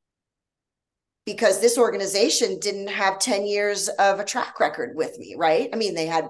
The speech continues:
my resume, but didn't have that. And so there was an incredible amount of pressure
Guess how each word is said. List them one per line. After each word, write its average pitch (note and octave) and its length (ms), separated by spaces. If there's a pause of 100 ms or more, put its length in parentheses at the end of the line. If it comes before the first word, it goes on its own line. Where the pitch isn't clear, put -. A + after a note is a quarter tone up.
my D3 120
resume, D#3 520
but D3+ 120
didn't D#3 220
have D3 260
that. F#3 320 (760)
And G#3+ 160
so G#3+ 360 (200)
there A3 180
was A3+ 180
an G#3 80
incredible G#3+ 680
amount F3 400
of - 160
pressure D#3 680